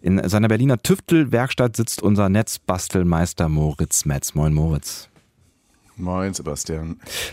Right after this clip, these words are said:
Speaker 1: Sag mal ehrlich, äh, dein Fahrradlicht, geht das? Und
Speaker 2: <laughs>
Speaker 1: fährst du dann auch wirklich damit?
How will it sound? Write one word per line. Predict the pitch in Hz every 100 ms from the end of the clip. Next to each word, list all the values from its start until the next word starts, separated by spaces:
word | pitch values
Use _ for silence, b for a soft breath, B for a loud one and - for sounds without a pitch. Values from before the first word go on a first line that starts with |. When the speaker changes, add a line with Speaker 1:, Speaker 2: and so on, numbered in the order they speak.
| B
Speaker 1:
Sag | - 107
mal | 113
ehrlich, | 85 87 76 - _
äh, | 92 82 - _ _ _ _
dein | 92
Fahrradlicht, | 90 92 90 80 78 - - _ _ _ _ _ -
geht | 107 107
das? | 139 175 -
Und | 117 98 101
Speaker 2:
<laughs> | -
Speaker 1:
fährst | - - - 113 131
du | 143
dann | 135
auch | 120 117
wirklich | 143 147 -
damit? | 135 135 170 -